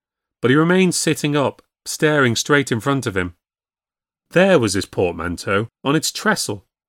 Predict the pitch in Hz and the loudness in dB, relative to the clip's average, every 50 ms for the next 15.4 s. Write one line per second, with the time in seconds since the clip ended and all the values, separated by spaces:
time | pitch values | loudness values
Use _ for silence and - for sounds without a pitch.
0 | _ _ _ _ _ _ - 113 107 - 165 165 - - 190 160 139 151 151 147 | _ _ _ _ _ _ -10 -6 -2 0 0 0 0 0 0 0 2 2 2 4
1 | 143 143 135 - - - 175 175 160 147 135 - - - 170 165 160 - - 113 | 2 0 0 -2 -4 -2 0 0 2 0 0 -2 -4 -4 -4 -4 -2 -2 -4 -6
2 | - - 180 156 - 117 104 104 98 101 104 107 113 123 151 165 147 98 90 92 | -4 -2 -4 -2 -2 -4 -4 -4 -4 -2 -2 -2 -2 -4 -4 -4 -2 -4 -4 -4
3 | - - - _ _ _ _ _ _ _ _ _ _ _ _ _ _ _ _ _ | -8 -12 -20 _ _ _ _ _ _ _ _ _ _ _ _ _ _ _ _ _
4 | _ _ _ _ _ _ _ _ _ - 120 113 110 131 127 123 117 110 131 170 | _ _ _ _ _ _ _ _ _ 0 0 0 0 2 2 2 2 4 4 4
5 | 170 151 120 - - - 151 143 165 - - - - - 117 104 95 92 92 90 | 4 2 0 -2 -2 -2 0 -2 -2 -4 -8 -10 -6 -4 -2 0 0 2 2 2
6 | 87 87 87 - - 107 90 - - 123 123 131 131 120 117 104 104 98 92 - | 0 -2 -4 -4 -2 -2 -2 -2 0 0 2 2 2 2 0 0 -2 -2 -4 -4
7 | - 123 110 104 95 - - 107 98 92 87 113 123 123 - - 110 101 98 - | -2 0 0 0 -2 -2 -2 -2 -2 0 0 0 -2 -2 -4 -4 -4 -2 -2 -2
8 | - 110 92 87 95 98 101 98 - - 104 92 104 107 123 127 - - - 90 | -2 -4 -2 -2 -2 -2 -2 -4 -6 -8 -6 -4 -4 -4 -4 -4 -8 -10 -10 -12
9 | 92 - _ _ _ _ _ _ _ _ _ _ _ _ _ _ _ _ _ _ | -12 -14 _ _ _ _ _ _ _ _ _ _ _ _ _ _ _ _ _ _
10 | _ _ _ - - 139 160 170 185 - - 139 127 - 156 208 202 - 156 127 | _ _ _ -2 0 2 2 2 0 -2 -6 -8 -4 -2 -2 0 0 -2 -2 -2
11 | 123 123 123 113 117 - - - - 139 131 131 - - - 123 107 98 95 92 | 0 0 -2 -2 -2 -4 -4 -2 -2 -2 -2 -2 -4 -6 -6 -4 -4 -2 -2 -2
12 | 101 110 113 113 117 104 101 - - - - 135 120 107 95 90 82 - _ _ | -2 -2 -2 -4 -4 -6 -8 -10 -8 -6 -4 -2 0 0 0 -2 -4 -8 _ _
13 | _ _ _ _ _ _ - 110 104 156 160 131 147 147 151 151 - - - 135 | _ _ _ _ _ _ -10 -6 -4 -4 -4 -2 -2 -2 -2 -2 -4 -6 -8 -8
14 | 127 - - - 147 139 131 127 113 - 123 113 117 117 113 107 - - - - | -6 -6 -6 -4 -2 -2 -2 -2 -4 -2 -2 -2 -2 -2 -2 -4 -4 -4 -4 -4
15 | 135 120 110 95 92 90 - | -2 -2 -2 -2 -4 -6 -10